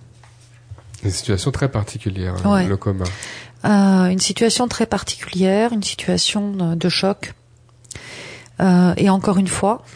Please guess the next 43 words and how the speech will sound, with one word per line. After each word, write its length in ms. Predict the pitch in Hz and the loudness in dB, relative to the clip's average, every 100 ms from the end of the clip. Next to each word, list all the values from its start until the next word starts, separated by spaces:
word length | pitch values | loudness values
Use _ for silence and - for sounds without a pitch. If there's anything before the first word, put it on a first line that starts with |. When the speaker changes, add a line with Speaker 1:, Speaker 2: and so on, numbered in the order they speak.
| - | -10
Speaker 2:
<laughs> 380 | 175 170 - - | -10 -10 -16 -6
encore 280 | 196 170 185 | -6 -2 0
une 120 | 175 | 0
fois, 340 | 165 180 214 - - - - - - | -2 -2 -4 -6 -16 -16 -16 -20 -2
euh, 720 | 196 185 180 175 175 180 50 - | 2 4 4 4 2 0 -2 -6
c'est 260 | - - 175 | -4 -2 0
un 60 | 185 | 0
petit 160 | - | 0
peu 160 | 165 214 | 0 2
normal 460 | 196 180 180 202 220 | 2 2 2 0 -2
ce 100 | - | -4
qui 100 | 185 | -4
vous 180 | 175 | 0
arrive, 380 | 180 175 208 220 - _ _ - - - - - - - | 0 0 -2 -6 -14 _ _ -18 -16 -16 -16 -20 -20 -4
Karima, 500 | 190 175 175 185 214 - | 0 2 2 0 -2 -4
parce 300 | - 170 - - | -2 0 0 0
que, 300 | 190 180 - - | 2 2 2 2
euh, 460 | 196 180 170 175 | 2 2 2 0
justement, 540 | 170 175 - 180 180 208 | -2 -4 -2 0 2 0
suite 280 | - 180 | -2 -2
à 40 | 175 | 0
un 80 | 175 | 2
choc 280 | - 190 - | 0 -2 -4
comme 200 | 175 170 | -6 -4
celui 280 | - 165 | -4 -4
que 60 | 170 | -4
vous 140 | 165 | -2
avez 180 | 180 175 | 2 2
vécu, 560 | 165 - - 214 226 220 - | 0 -4 -6 -2 0 0 0
euh, 180 | 180 170 | 0 2
le 140 | 175 | 0
désir 400 | 165 180 180 185 | 2 2 2 0
est 60 | 175 | 0
bloqué, 480 | 170 165 214 233 - - - - - - - - | 0 0 0 0 -4 -18 -18 -18 -20 -20 -16 -4
euh, 500 | 180 175 170 165 165 160 | 2 4 4 2 0 0
vous 120 | 185 | -2
ne 60 | |
vous 160 | 175 180 | 0 0
retrouvez 440 | 185 190 - 185 | 0 0 0 0
pas 180 | 180 214 | 2 0
dans 120 | 185 | 0
ce 80 | 165 | -6
désir, 520 | - 170 165 190 226 | -4 -2 0 0 -2